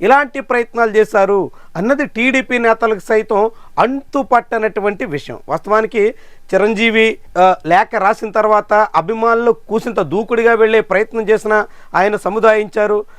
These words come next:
ఆ తర్వాత పవన్ కళ్యాణ్ ఇంటికి నేరుగా వారం రోజుల క్రితమే చంద్రబాబు వెళ్ళారు. అక్కడ పవన్ కళ్యాణ్కి నచ్చజెప్పో మరో రకంగానో ఆయన్ని కూడా చల్లబరిశారు. దీంతో వివాదం ముగిసింది. తిరిగి మళ్ళీ పవన్ కళ్యాణ్ ఏపీకి వచ్చారు. ఆ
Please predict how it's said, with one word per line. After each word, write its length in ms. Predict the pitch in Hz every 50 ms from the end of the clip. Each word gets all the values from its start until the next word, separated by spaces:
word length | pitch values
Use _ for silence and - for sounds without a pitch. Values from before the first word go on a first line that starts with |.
| - - 170
ఆ 100 | 190 240
తర్వాత 380 | - 247 226 233 233 233 -
పవన్ 360 | 233 - - 202 208 226 233 226
కళ్యాణ్ 300 | 233 220 226 226 226 220
ఇంటికి 280 | 226 220 - 214 277
నేరుగా 500 | 254 202 196 220 240 254 240 240 214 - - - - - - - - -
వారం 320 | 131 160 185 226 254 277 269
రోజుల 280 | 269 262 262 262 254
క్రితమే 360 | 214 - 240 - 247 254 233
చంద్రబాబు 460 | 190 - 185 180 214 233 220 233 233 220
వెళ్ళారు. 480 | 214 214 220 214 214 214 214 214 208 - - - - - -
అక్కడ 220 | 214 - 247 233
పవన్ 340 | 226 - 202 202 220 226 226
కళ్యాణ్కి 460 | 240 233 226 226 226 220 214 220 247
నచ్చజెప్పో 640 | 220 202 185 - - 208 190 226 226 - - 254 254
మరో 260 | 233 190 202 214 226
రకంగానో 600 | 220 220 220 214 208 208 220 226 226 240 254 240 - - - - - -
ఆయన్ని 300 | 180 202 226 233 233 214
కూడా 160 | 214 226 247
చల్లబరిశారు. 720 | 240 - - 175 202 202 196 220 214 208 - 220 214 214
దీంతో 420 | 202 185 247 254 233 277 262 247 - - - - -
వివాదం 440 | 170 196 202 226 220 226 208 214 185
ముగిసింది. 420 | 180 226 196 - 233 220 220 226
తిరిగి 240 | 214 - 233 247 240
మళ్ళీ 460 | 240 233 233 240 247 269 262 208 175 - - - - - - - - -
పవన్ 240 | 190 208 233 240 -
కళ్యాణ్ 340 | 233 226 233 233 226 208
ఏపీకి 360 | 190 214 220 220 233 226 214 226
వచ్చారు. 440 | 220 - - 233 233 226 247 247
ఆ 100 | 220 185